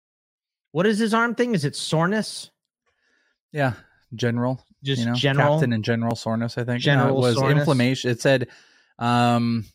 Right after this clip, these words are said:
Speaker 2: da, da, da, da, da. No, that was before. Yeah, I think it was, like, some general soreness. Tony Gonsolin. E S P N doesn't have proper notes to
Speaker 1: You know
Speaker 2: actually
Speaker 1: who,
Speaker 2: check in what's wrong with
Speaker 1: you
Speaker 2: the
Speaker 1: know who
Speaker 2: player.
Speaker 1: general soreness is? Derek Rose.
Speaker 2: Yeah.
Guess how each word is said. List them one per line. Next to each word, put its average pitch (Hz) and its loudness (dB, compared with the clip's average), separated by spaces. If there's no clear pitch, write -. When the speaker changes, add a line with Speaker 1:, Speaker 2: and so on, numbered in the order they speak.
Speaker 2:
da, 139 -6
da, 139 -6
da, 120 -8
da, 110 -10
da. 170 -2
No, 120 0
that 107 -2
was 104 -6
before. 107 -8
Yeah, 151 4
I - 2
think 170 -2
it 180 0
was, 143 0
like, 120 -2
some 107 -6
general 98 -8
soreness. 104 -10
Tony 110 -12
Gonsolin. 107 -12
E 170 0
S 160 2
P 160 4
N 151 4
doesn't 131 2
have 113 0
proper 104 0
notes - -6
to 110 -6
Speaker 1:
You 104 -4
know 76 -2
Speaker 2:
actually 143 4
Speaker 1:
who, 156 6
Speaker 2:
check 104 0
in 101 -4
what's 101 -4
wrong 101 -4
with 104 -2
Speaker 1:
you 135 2
Speaker 2:
the 135 4
Speaker 1:
know - 4
who 143 6
Speaker 2:
player. 143 2
Speaker 1:
general 127 0
soreness 123 -2
is? 82 -8
Derek 104 -6
Rose. 73 -10
Speaker 2:
Yeah. 120 -12